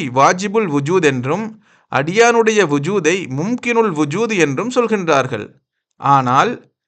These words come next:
நல்வழிப்படி நடக்கும் ஞானிகள் வஹுதத்தை ஷைஹுகளுக்கு, ஷைஹுகளுக்கு உள்ளாலும் கஸ்ரத்தை ஷைஹுகளுக்கு வெளியாலும் காணுகின்றான். ஆலமே மலக்கூத்,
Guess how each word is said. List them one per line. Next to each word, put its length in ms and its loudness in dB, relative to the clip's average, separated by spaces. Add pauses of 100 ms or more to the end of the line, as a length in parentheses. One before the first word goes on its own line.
(200)
நல்வழிப்படி 760 2
நடக்கும் 440 -2
ஞானிகள் 800 -2
வஹுதத்தை 880 0 (100)
ஷைஹுகளுக்கு, 720 0 (280)
ஷைஹுகளுக்கு 840 -2
உள்ளாலும் 600 0 (520)
கஸ்ரத்தை 680 0 (500)
ஷைஹுகளுக்கு 720 -2
வெளியாலும் 600 2
காணுகின்றான். 640 -2 (1500)
ஆலமே 480 4
மலக்கூத், 640 0